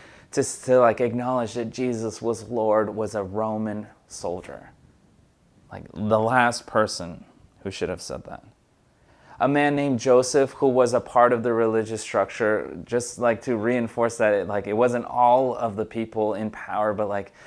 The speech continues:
it's what people let the power do to their hearts.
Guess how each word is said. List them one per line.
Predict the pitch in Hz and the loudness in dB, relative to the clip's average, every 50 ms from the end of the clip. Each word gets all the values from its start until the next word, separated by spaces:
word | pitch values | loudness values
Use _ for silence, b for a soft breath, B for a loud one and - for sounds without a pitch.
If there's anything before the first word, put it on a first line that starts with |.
| B B B | B B B
it's | 107 117 - | -6 -4 -2
what | 117 123 127 113 80 80 92 135 117 _ _ | 2 4 4 4 2 0 -6 -10 -10 _ _
people | - 139 123 - 117 117 | -4 -4 -2 0 -2 -2
let | 104 92 85 98 113 117 113 98 - - - 87 | -2 -4 -4 2 4 4 4 4 0 -10 -12 -4
the | 104 117 | -4 -4
power | 110 - - - 127 123 113 113 | -4 -4 -6 -2 0 2 2 0
do | 107 110 117 | 0 -2 -4
to | 107 - - 107 | -4 -4 -4 -2
their | 101 104 104 | -2 -2 -4
hearts. | - - - 135 131 123 107 107 - - | -6 -8 0 2 4 4 4 2 -2 -10